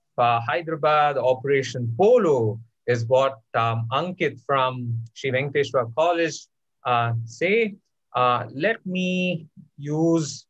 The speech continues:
the chat to kind of look at who amongst the teams have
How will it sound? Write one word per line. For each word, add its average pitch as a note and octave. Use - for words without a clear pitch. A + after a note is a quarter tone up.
the B2
chat D#3
to C3
kind C3+
of A#2+
look C#3
at C3+
who D#3+
amongst C#3
the C#3
teams C3+
have B2